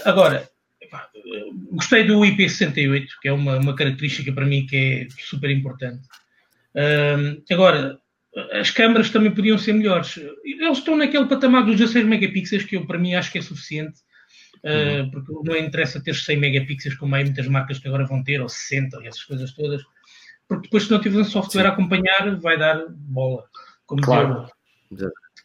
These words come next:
Speaker 1: Ah, agora, ah, não ter o cartão S S D, o, o S D card, por exemplo, em termos de expansibilidade. Ah, cortarem aquela situação da expansibilidade de, do, através do Google Fotos,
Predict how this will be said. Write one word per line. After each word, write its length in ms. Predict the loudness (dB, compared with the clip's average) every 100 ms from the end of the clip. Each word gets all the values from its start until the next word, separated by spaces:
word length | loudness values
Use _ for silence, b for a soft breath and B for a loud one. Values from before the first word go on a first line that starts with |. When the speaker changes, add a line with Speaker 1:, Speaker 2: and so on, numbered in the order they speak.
| -8
Speaker 1:
Ah, 360 | -2 0 0 2
agora, 440 | 6 6 4 -2 B B B
ah, 240 | -6 -6 -8 -14 _ _ _ _ _ -20 _ _
não 200 | 8 8
ter 160 | 8 6
o 200 | 6 2
cartão 420 | 0 2 4 4
S 180 | 4 0
S 160 | -4 -4
D, 300 | -8 -8 -14 _
o, 140 | -8 -6 -6 -6 -6 -4
o 80 |
S 120 | -4 -2
D 100 | -2
card, 340 | 0 -2 -4
por 80 | -4
exemplo, 320 | -2 -2 -4 -10 _
em 120 | -6
termos 220 | -2 -2 -2
de 60 |
expansibilidade. 720 | -2 -2 -2 -2 -2 -2 -4 -10 b b b b b
Ah, 260 | -2 0 0
cortarem 580 | 0 4 6 8 6
aquela 340 | 6 4 2 0
situação 560 | -2 -8 -4 -2 0
da 120 | 0 -2
expansibilidade 720 | -4 -6 -6 -6 -4 -4 -4
de, 240 | -4 -4
do, 560 | -6 -8 -8 -10 -10 -12
através 360 | -12 -8 -4 0
do 80 | 2
Google 240 | 2 0
Fotos, 560 | 0 0 0 -4 -10